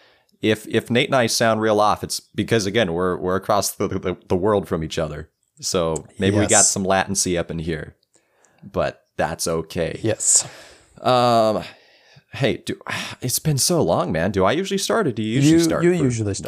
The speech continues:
Speaker 1: games? Okay. All right. Okay. Do, do, do. Well, we got some Grand Austria Hotel action up
Speaker 2: Oh,
Speaker 1: in there.
Speaker 2: okay.
Speaker 1: Yeah, just got that. I've been looking for that game for probably a year, and the,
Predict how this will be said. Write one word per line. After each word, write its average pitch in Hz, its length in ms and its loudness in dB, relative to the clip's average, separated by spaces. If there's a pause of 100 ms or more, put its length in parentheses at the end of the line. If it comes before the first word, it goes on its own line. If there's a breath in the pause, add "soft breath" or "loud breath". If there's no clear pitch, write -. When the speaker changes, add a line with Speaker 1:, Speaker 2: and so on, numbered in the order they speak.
Speaker 1:
games? - 300 -10 (1300)
Okay. 80 360 0
All 131 100 2
right. - 200 -2
Okay. 80 380 -4 (1600 soft breath)
Do, 110 120 -2
do, 117 160 -2 (120)
do. 143 760 2
Well, 120 380 4
we 117 100 0
got 196 240 2
some 82 200 0
Grand 101 280 2
Austria 95 400 0
Hotel 117 400 0
action 104 280 2
up 175 60 4
Speaker 2:
Oh, 104 220 0
Speaker 1:
in - 60 -4
there. - 140 -2
Speaker 2:
okay. 131 280 0 (840)
Speaker 1:
Yeah, 98 400 0 (240)
just 139 300 0
got 117 280 0
that. 98 200 2
I've 160 180 0
been 123 360 -2 (180)
looking 104 320 0
for 90 140 -2
that 82 240 0
game 80 260 -4
for 101 140 -6
probably 131 400 0
a 82 40 0
year, 80 340 -2
and 82 220 -6
the, 85 140 -4